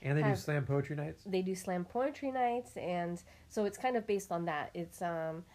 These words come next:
Speaker 2: a lot of, uh, history, so slam poetry type of, uh,
Speaker 1: Yeah,
Speaker 2: books.
Speaker 1: political campaigning. No, I'm just
Speaker 2: Yeah.
Speaker 1: kidding.
Speaker 2: <laughs> Well, no.
Speaker 1: <laughs>
Speaker 2: Well, political
Speaker 1: Yeah.
Speaker 2: stuff because
Speaker 1: Yeah.
Speaker 2: it is Washington, D C.
Speaker 1: Yeah.
Speaker 2: And then they, on the left side, it's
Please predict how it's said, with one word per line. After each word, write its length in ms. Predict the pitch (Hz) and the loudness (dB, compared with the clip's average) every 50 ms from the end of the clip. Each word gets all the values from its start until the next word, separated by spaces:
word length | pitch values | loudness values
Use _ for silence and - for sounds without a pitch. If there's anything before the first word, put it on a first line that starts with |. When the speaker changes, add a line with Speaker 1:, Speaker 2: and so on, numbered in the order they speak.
| - - - - - | -20 -20 -20 -8 -6
Speaker 2:
a 60 | 180 | -4
lot 220 | 175 185 185 180 180 | 0 2 2 2 2
of, 180 | 180 175 170 175 - - - | 0 -2 -4 -6 -12 -16 -10
uh, 120 | - 151 - - | -8 -8 -8 -8
history, 800 | - 175 - 240 233 - - - 233 226 220 214 214 208 214 214 214 - - - | -12 -4 -4 -4 -4 -4 -6 -6 -4 -2 -2 -2 -2 -2 -4 -6 -8 -16 -20 -18
so 180 | - - 196 180 | -6 -4 -2 -2
slam 300 | 175 - 202 185 180 180 | -2 -2 -2 -2 -2 -2
poetry 420 | - 196 190 190 185 - - 190 | -2 -2 -2 -2 -2 -4 -8 -8
type 300 | 185 - 185 175 175 - | -6 -4 -6 -6 -4 -6
of, 120 | 175 170 175 - - - - - - - - | -8 -8 -8 -14 -20 -20 -20 -20 -20 -8 -4
uh, 20 | 180 | -4
Speaker 1:
Yeah, 200 | 175 165 160 147 - - | -2 -2 -4 -6 -8 -4
Speaker 2:
books. 380 | 139 175 170 170 170 - - - | 0 0 0 0 -2 -8 -10 -2
Speaker 1:
political 320 | 143 147 143 123 - 143 | 0 0 0 2 0 -2
campaigning. 600 | 127 - 147 143 123 110 127 143 147 147 151 151 | -2 0 0 0 0 0 0 0 0 0 -2 -4
No, 60 | 151 151 | -6 -6
I'm 140 | 131 107 107 | -6 -6 -6
just 80 | - - | -4 -2
Speaker 2:
Yeah. 180 | 196 185 170 160 - | 0 0 2 2 0
Speaker 1:
kidding. 200 | 214 151 143 - 285 - | 0 0 0 0 0 4
Speaker 2:
<laughs> 40 | |
Well, 220 | 269 285 277 262 262 | 4 4 6 6 6
no. 380 | 254 247 233 226 220 214 208 98 | 6 6 6 6 6 4 4 0
Speaker 1:
<laughs> 40 | 107 | -2
Speaker 2:
Well, 360 | 113 202 214 220 214 202 - - | 0 2 4 4 4 2 -2 0
political 460 | - 330 311 330 302 302 147 139 220 | 2 4 4 4 2 2 0 -2 -4
Speaker 1:
Yeah. 40 | 110 - | -2 -2
Speaker 2:
stuff 200 | 208 196 202 - | -2 -4 -2 -4
because 280 | 202 190 - 190 180 | -6 -4 -2 -4 -2
Speaker 1:
Yeah. 60 | 185 185 | -2 -2
Speaker 2:
it 60 | 180 | -4
is 120 | 175 170 175 | -4 -4 -4
Washington, 440 | 160 165 160 - 165 165 - 160 | -4 -6 -4 -6 -10 -10 -8 -8
D 140 | 156 165 165 | -8 -8 -8
C. 160 | 160 - 143 131 | -6 -6 -4 -4
Speaker 1:
Yeah. 80 | 127 131 120 - - - - - - - - | -2 -4 -6 -10 -16 -20 -20 -20 -20 -2 2
Speaker 2:
And 160 | 208 214 208 | 2 4 4
then 160 | 202 196 196 | 4 2 2
they, 100 | 196 190 - | 0 0 0
on 160 | - 190 185 | 0 0 0
the 60 | 185 180 | 0 2
left 200 | 185 185 180 180 - | 2 2 0 0 -2
side, 300 | - 180 170 175 165 170 - | -2 0 0 0 -2 -4 -6
it's 320 | 175 165 - - - - | -8 -8 -6 -8 -10 -12